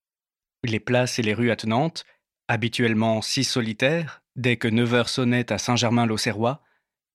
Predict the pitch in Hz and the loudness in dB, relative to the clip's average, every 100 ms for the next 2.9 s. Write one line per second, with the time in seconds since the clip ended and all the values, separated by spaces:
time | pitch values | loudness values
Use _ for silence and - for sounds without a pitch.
0 | _ - 147 185 180 156 - 131 - 127 | _ -2 0 0 2 0 0 0 0 2
1 | 120 117 113 123 _ _ - 143 - 147 | 4 4 2 -2 _ _ -2 0 2 0
2 | 127 135 131 151 139 110 92 80 | 2 0 0 0 0 0 -2 -8